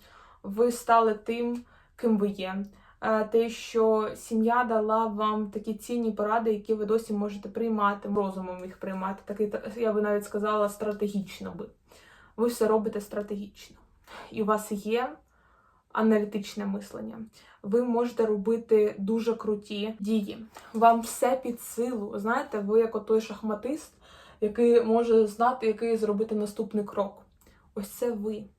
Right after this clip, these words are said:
Розумієте? Ви, е, прийміть себе, прийміть, що ви розумний, гарний, креативний.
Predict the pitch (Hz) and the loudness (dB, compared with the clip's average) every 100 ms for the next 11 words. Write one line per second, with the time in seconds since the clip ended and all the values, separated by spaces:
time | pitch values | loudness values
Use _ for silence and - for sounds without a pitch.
0 | _ _ _ _ 220 220 220 240 285 254 | _ _ _ _ -2 2 0 0 -4 -10
1 | - - _ - - - 202 247 262 - | -14 -18 _ -20 -20 -10 0 0 0 -2
2 | 226 220 220 240 254 277 - - 196 214 | -2 0 2 2 0 -4 -8 -6 -4 -2
3 | 202 - - - 220 226 254 254 - 202 | -4 -6 -12 -2 0 0 -2 -6 -6 -2
4 | 220 226 196 214 202 190 190 202 220 202 | -2 -2 -2 0 0 -2 -2 2 2 0
5 | 196 196 220 220 226 226 202 196 196 | -8 -6 -4 -2 0 -2 -2 -2 -4